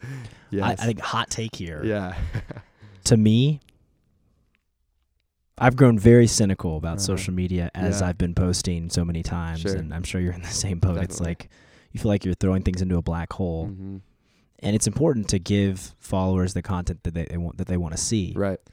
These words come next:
Speaker 1: It's also important to put out the content that's consistent with what you want to portray.
Speaker 2: Absolutely.
Speaker 1: But if we're letting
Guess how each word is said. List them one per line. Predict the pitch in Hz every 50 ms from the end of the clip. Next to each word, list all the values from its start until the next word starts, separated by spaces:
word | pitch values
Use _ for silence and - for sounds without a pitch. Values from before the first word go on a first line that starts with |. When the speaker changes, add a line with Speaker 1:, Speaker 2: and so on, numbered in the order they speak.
| _ _ _ _ _
Speaker 1:
It's | - -
also | 135 131 - 143
important | 120 107 90 107 104 90 92 98 92 -
to | - 107
put | - 110 98
out | 95 85 -
the | 95 -
content | - 95 90 92 92 - 90 87 - - -
that's | - 92 -
consistent | - 95 90 - 101 98 - - 92 82 82
with | 85 - -
what | 90 85 - - - - _ _
you | - - 92 90
want | 87 82 -
to | - -
portray. | - 120 117 - - 104 95 80 -
Speaker 2:
Absolutely. | 104 95 - - 90 92 101 92 90 92 90 95 - _ _ _ _ _ _ _ _ _ _ _ _ _ _ _ _ _ _ _ _ _ _ _ _ _ _ _ _
Speaker 1:
But | - 110 110
if | 107 - 110
we're | 117 131
letting | 120 123 120 110 104 95 95 92 92 92 92